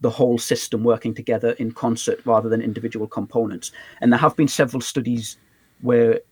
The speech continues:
where we have measured, um, some indication of the whole system working together in vivo. So markers where you're not taking a cell out of the body, you're actually applying some kind of challenge to the body, and you're,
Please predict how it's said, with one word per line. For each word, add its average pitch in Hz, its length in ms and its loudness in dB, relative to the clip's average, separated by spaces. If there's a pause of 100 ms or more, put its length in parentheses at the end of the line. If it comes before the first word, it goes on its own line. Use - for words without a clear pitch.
where 117 400 2
we 127 200 -4
have 123 300 2
measured, 120 500 0 (640)
um, 117 280 -2 (520)
some - 360 2
indication 127 720 0
of 117 140 -4
the 120 80 -2
whole 113 220 2
system 113 400 -6
working 113 280 0
together 120 400 0
in 139 160 6
vivo. 120 460 2 (280)
So 120 180 2
markers 123 580 4
where 117 140 4
you're 117 120 2
not 135 200 2
taking 120 280 -4
a 117 40 -2
cell 113 240 -2
out 117 120 4
of 117 80 -8
the 120 80 0
body, 117 380 0 (220)
you're - 140 -2
actually 120 500 -2
applying 120 500 0
some 117 200 0
kind 120 240 -4
of 113 100 -8
challenge 117 580 0 (300)
to 135 200 2
the 113 80 -2
body, 113 440 2
and 117 120 -2
you're, 110 240 0